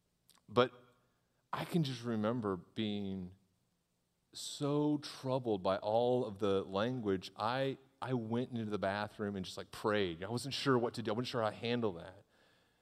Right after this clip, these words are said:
Now, that sounds, to me now, now, <laughs> my conscience has probably become too seared in the issue of, of language in a movie, right? But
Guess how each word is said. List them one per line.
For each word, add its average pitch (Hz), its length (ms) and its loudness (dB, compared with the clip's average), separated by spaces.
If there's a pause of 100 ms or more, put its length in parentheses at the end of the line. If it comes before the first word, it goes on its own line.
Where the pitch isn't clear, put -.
(220)
Now, 156 320 4 (300)
that 151 240 0
sounds, 165 960 2 (240)
to 160 100 2
me 160 220 6
now, 147 260 4
now, 120 380 2
<laughs> - 60 -16
my 135 180 -2
conscience 127 460 -2
has 117 100 -8
probably 117 320 4
become 123 320 0
too 196 280 0
seared 104 460 0
in 92 80 -2
the 92 100 -4
issue 92 320 -6
of, 87 120 -4 (120)
of 90 140 -8
language 90 400 -2
in 95 80 -6
a 90 40 -6
movie, 82 260 -6
right? 82 320 -6 (880)
But 160 200 8